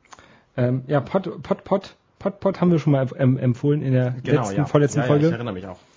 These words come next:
Speaker 1: Sehr gut. Ähm, eigentlich können wir uns demnächst mal was raussuchen und mal was von der, von den Podperlen spielen, ähm,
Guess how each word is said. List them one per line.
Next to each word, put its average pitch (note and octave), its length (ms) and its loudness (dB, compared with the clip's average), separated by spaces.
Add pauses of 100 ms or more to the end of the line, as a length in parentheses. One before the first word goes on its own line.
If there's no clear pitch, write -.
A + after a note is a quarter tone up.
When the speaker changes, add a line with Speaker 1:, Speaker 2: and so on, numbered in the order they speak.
(520)
Speaker 1:
Sehr C3 140 0
gut. B2+ 220 -2 (140)
Ähm, A#2 300 0 (140)
eigentlich F3+ 220 2
können E3+ 160 2
wir D3+ 60 4
uns C3 100 -2
demnächst C#3+ 500 2
mal B2+ 100 0
was A#2 200 -2
raussuchen A#2 420 -2
und G2+ 100 -8
mal G#2+ 160 -2
was A2 140 -6
von A2+ 160 -2
der, G#2 220 -4
von A2+ 160 -4
den G#2+ 160 -4
Podperlen A#2+ 500 -4
spielen, C3+ 480 0 (960)
ähm, A2 440 2